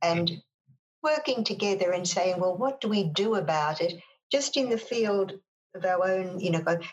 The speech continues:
you know, what are my attitudes? Am I, am I inclusive? Uh, um, and we don't have to be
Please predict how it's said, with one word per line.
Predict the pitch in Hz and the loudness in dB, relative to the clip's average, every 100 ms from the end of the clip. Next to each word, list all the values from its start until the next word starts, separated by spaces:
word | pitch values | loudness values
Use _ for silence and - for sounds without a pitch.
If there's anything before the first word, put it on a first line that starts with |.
| - | -6
you | 196 | -2
know, | 190 | 0
what | 233 262 | 0 0
are | 220 | 0
my | 196 202 202 190 - | 2 2 0 0 0
attitudes? | 170 160 143 - 143 131 - - | 0 0 -2 0 0 -2 -2 -2
Am | 170 165 | 0 0
I, | 165 165 170 _ _ _ - | 0 -2 -6 _ _ _ -6
am | 202 | -2
I | 214 202 | 0 2
inclusive? | 190 180 175 170 - 165 147 - - 175 - - - _ - | 0 0 -2 -2 0 0 0 -2 0 0 -2 -10 -16 _ -2
Uh, | 160 156 156 - _ _ _ _ _ - | 0 2 -2 -6 _ _ _ _ _ -2
um, | 160 151 147 147 147 135 - _ 170 | 0 2 2 0 -2 -4 -6 _ -2
and | 170 165 | 0 2
we | 165 | 2
don't | 175 175 | 2 2
have | 170 170 - | 0 -2 -4
to | 156 | -2
be | 156 147 - | 0 0 -2